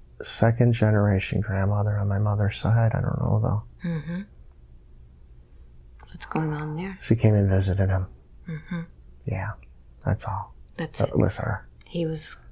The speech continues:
Speaker 1: And she's the
Speaker 2: wondering.
Speaker 1: one with the tangerines.
Speaker 2: Mm.
Speaker 1: She used to give all the kids tangerines at Christmas.
Speaker 2: <laughs>
Speaker 1: It's a story he, I heard.
Speaker 2: Mm-hmm. So she's been
Speaker 1: She
Speaker 2: with him?
Speaker 1: visited,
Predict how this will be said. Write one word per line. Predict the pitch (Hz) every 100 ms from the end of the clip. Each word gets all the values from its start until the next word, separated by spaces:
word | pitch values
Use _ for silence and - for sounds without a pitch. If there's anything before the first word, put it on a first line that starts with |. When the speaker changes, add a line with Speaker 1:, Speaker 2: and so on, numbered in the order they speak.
| -
Speaker 1:
And | 127
she's | 185 143 123
the | 123
Speaker 2:
wondering. | 113 110
Speaker 1:
one |
with | 104
the | 101
tangerines. | - 104 104 98 98 101 101 101 - - -
Speaker 2:
Mm. | 180 156 165 165 139 - - - - - - - - - - -
Speaker 1:
She | - 123
used | 117 -
to | 113
give | - 104 101 - - - -
all | 107
the | 110
kids | - 110 110
tangerines | - 92 98 101 98 101 104
at | - -
Christmas. | - - - - -
Speaker 2:
<laughs> | - - - - - - - 170 - - - -
Speaker 1:
It's | -
a |
story | 113 - - 107 104 101 101
he, | 107 101 107 -
I | 113
heard. | 110 110 110 110 - - - - -
Speaker 2:
Mm-hmm. | 170 147 196 175 214 - - - - -
So | - 180
she's | 165 - 185
been | 165 180
Speaker 1:
She | 185 127
Speaker 2:
with | 117
him? |
Speaker 1:
visited, | 123 120 117 110 104